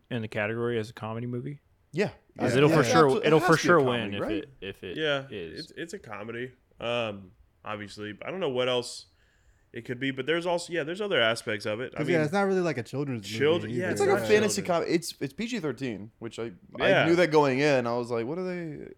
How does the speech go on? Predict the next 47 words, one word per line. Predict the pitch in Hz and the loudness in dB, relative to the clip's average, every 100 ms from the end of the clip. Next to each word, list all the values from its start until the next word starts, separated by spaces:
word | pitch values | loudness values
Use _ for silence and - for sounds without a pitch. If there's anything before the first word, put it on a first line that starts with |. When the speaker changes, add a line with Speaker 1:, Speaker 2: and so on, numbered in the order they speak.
| - | -12
Speaker 4:
That's | 117 | -8
Speaker 2:
they | - | -6
Speaker 4:
such | 151 | -6
a | |
Speaker 2:
gonna" | - | -8
Speaker 4:
crazy | 117 117 101 | -6 -6 -6
choice | 98 - 104 101 | -12 -8 -8 -8
too. | - 123 | -8 -6
Well, | 123 170 | 0 0
that's | 262 | 0
another | 220 139 147 | -2 -2 -2
thing | 127 117 | 0 -2
is, | 113 | -2
like, | 110 107 - _ _ _ _ _ | -4 -4 -6 _ _ _ _ _
I, | - 190 - | -4 -4 0
it's | 180 160 | -2 -2
one | 185 233 | -4 0
thing | 190 | 2
I | 139 101 | 2 0
loved, | 107 120 127 113 | -4 0 0 -2
and | 117 120 | -6 -2
when | 135 | 0
I | 147 165 | 0 0
heard | 165 156 147 135 - _ _ _ _ _ | 2 2 0 -4 -12 _ _ _ _ _
about | 120 131 123 | -4 -4 -4
this | 107 | -10
Barbie | 104 127 139 127 | -2 2 4 2
movie, | 117 110 104 104 101 101 - | -2 -4 -4 -6 -8 -12 -14
and | 123 | -8
it | 127 | -6
was, | 127 | -4
like, | 120 110 98 - _ | -2 -4 -6 -20 _
on | 135 | -8
the | 127 | -6
surface, | - 165 151 143 | 0 0 0 -2
you're | 156 | -4
like, | 120 | -4
"A | 127 | -4
Barbie | 139 147 139 | -2 -2 0
movie," | 127 123 110 107 | -4 -4 -6 -8
especially | 110 190 185 | -8 -8 -4
when | 143 | 0
it | 123 | 0
got | 107 | 0
announced. | 101 95 104 | -2 -6 -8
I'm | 151 | -12
like, | 135 | -12